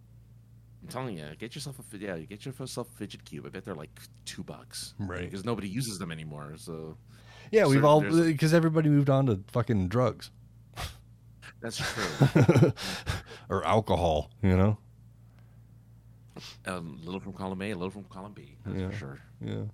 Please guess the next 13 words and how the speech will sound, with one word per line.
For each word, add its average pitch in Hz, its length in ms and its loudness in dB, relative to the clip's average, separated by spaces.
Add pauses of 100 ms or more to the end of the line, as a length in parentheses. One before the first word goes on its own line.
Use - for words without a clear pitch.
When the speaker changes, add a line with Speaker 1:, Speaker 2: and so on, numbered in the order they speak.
(680)
Speaker 2:
Um, 101 680 0 (800)
well, 110 160 0 (100)
I'm 117 100 4
gonna 127 140 2
go 95 100 2
do 87 160 -2 (140)
some 87 180 -4
drugs. 85 460 -6
No, 87 240 -2
that 87 220 0
was 82 120 -4
stupid. - 460 -4 (100)
Um, 110 220 2